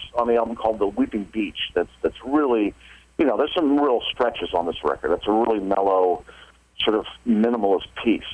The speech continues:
And, um, he wrote about one of his favorite places in London, which is a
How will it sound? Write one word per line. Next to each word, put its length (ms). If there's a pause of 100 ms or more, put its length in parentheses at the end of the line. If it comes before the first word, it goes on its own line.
(180)
And, 360
um, 480
he 200
wrote 280
about 400
one 120
of 80
his 200
favorite 240
places 240 (100)
in 100
London, 380 (560)
which 160
is 80
a 60